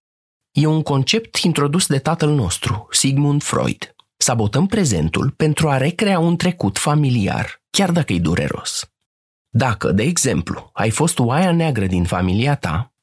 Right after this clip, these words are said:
îți vei sabota jobul acela bun și bine plătit și respectabil, pe care ai fi avut șanse mari să-l obții,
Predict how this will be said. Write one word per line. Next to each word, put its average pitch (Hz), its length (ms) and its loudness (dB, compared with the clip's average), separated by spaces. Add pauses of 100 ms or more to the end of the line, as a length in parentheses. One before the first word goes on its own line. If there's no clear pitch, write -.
îți 147 240 0
vei 160 120 2
sabota 165 540 0
jobul 180 300 2
acela 127 320 0
bun 92 280 0
și 87 160 0
bine 104 240 0
plătit - 500 -2
și - 160 0
respectabil, 123 840 -2 (120)
pe 151 100 0
care 156 240 0
ai 139 120 2
fi 131 180 0
avut 131 280 0
șanse 190 380 2
mari 175 260 2
să-l 87 280 0
obții, 87 440 -2